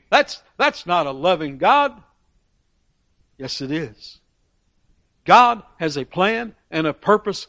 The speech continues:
for everyone. For everyone. Re-, remember the story in, in John nine of the man born blind. I, it's easy to go to that story.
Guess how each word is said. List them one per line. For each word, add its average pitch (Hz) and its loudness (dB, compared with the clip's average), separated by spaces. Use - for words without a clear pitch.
for - -4
everyone. 147 -8
For - -6
everyone. 151 -2
Re-, 180 2
remember 214 2
the 202 -2
story 220 4
in, 170 -2
in 165 -2
John 190 4
nine 185 0
of 143 -4
the 156 -6
man 175 -4
born 160 -2
blind. 131 0
I, 135 -6
it's 131 -14
easy 190 -6
to 139 -12
go 147 -2
to 135 -8
that 135 -8
story. 117 -16